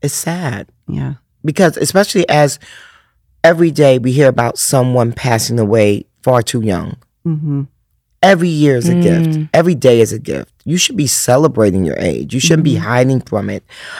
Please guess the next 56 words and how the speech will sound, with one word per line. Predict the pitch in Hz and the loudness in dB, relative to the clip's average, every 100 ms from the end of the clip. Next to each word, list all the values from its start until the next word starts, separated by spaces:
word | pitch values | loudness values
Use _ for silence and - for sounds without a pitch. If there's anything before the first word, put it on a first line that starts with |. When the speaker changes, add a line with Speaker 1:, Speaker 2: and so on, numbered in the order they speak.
| - | 0
Speaker 1:
And, | 147 156 | 2 4
you | 165 | 4
know, | 147 | 4
one | 135 165 | 4 2
of | |
the | 170 | 2
things | 165 147 135 | 0 0 -2
that | - | -4
really, | 123 135 135 | 0 2 2
really | 123 123 123 120 | 2 2 2 -4
struck | - - 131 - | -4 0 0 0
me | 127 123 | -2 2
and | 120 117 | 2 2
why, | 117 117 117 _ _ _ _ | 2 0 -2 _ _ _ _
and | 170 | 0
this | 190 | 2
is | |
something | 185 151 139 | 0 2 0
I | |
try | 123 135 120 | 2 0 0
and | 113 95 _ | -2 -8 _
communicate | 131 135 127 - 123 | -2 0 0 -2 -6
with | - | -6
the | 123 | -4
young | 120 123 | 0 0
women | 127 123 | 0 0
that | 117 104 | 0 2
are | |
in | 104 | 2
my | 110 113 | 0 -4
life, | 113 90 - - _ _ _ - | -4 -6 -8 -16 _ _ _ -4
please | - 311 294 | 2 4 4
don't | - 160 | 0 2
be | 147 | 0
so | 135 143 | 2 0
driven | 120 131 120 120 120 - - | 2 2 4 2 0 -4 0
and | 135 | 2
ambitious | 127 117 120 113 120 107 | 2 2 0 0 -4 -4
that | 110 - | -6 -4
you | 131 | 0
don't | 120 120 | 0 0
have | 117 - | -4 -6
fun | - 110 110 110 _ | -6 -6 -6 -10 _
and | 123 | 2
that | 180 175 | 4 4
you | 170 | 4
don't | 117 | 2
Speaker 3:
Mm. | 104 | 2
Speaker 1:
live | 113 117 | 0 0
your | |
life. | 117 113 113 - | -2 -2 -4 -4
I | 131 | -2
would | 131 - | -2 -2
much | 139 160 - 135 | 0 0 0 2
rather | 135 127 120 | 2 4 2
them | 113 117 110 | 2 2 2